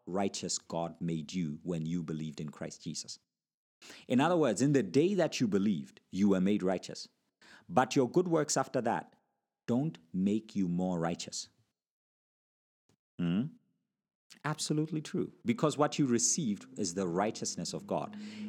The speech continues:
It's of a, such a quality that it comes straight from God. So it, the great exchange happened. In other words, you gave him your sin, as terrible as it is. And then what happened right after that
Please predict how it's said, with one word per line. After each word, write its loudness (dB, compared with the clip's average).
It's 0
of 2
a, 2
such 0
a 0
quality -2
that 2
it 0
comes -4
straight -4
from -4
God. -6
So 2
it, -6
the -2
great -2
exchange -4
happened. -10
In 0
other 2
words, -2
you 0
gave 0
him 0
your 2
sin, -4
as -6
terrible -4
as -12
it -10
is. -16
And 4
then 4
what 2
happened -4
right 2
after -4
that -4